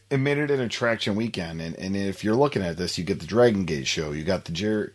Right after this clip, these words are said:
Jerry Lawler, Jim Ross signing, like, and I mean,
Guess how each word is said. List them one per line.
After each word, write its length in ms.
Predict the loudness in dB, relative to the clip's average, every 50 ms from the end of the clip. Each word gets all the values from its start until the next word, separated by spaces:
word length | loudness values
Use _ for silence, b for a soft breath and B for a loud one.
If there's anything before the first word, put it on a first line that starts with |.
| B B B B B B
Jerry 260 | -2 0 2 2 2
Lawler, 400 | 2 4 4 4 6 4 4 2
Jim 300 | 0 0 0 2 2 2
Ross 360 | 2 2 4 4 4 2 0 -4
signing, 520 | -6 -6 -6 -6 -8 -10 -10 -10 -10 -8
like, 260 | -8 -8 -8 -10 -12 B B B B B 0
and 200 | 2 2 2 2 -2 -2 0
I 140 | 0 2
mean, 380 | 2 2 2 2 2 0 0